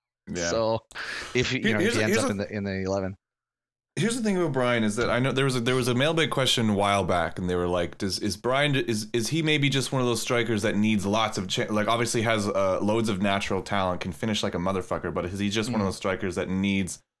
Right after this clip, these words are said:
Speaker 1: lots of chances to get the goal?"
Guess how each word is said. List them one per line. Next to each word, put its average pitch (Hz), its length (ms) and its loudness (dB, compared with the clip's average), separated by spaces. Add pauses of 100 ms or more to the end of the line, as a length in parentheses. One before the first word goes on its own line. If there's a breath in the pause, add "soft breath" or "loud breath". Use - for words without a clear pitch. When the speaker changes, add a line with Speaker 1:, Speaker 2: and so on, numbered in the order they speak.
Speaker 1:
lots 101 260 0
of 90 80 -4
chances 104 640 -2 (460)
to 110 100 0
get 90 340 0
the 87 100 -2
goal?" 87 440 -2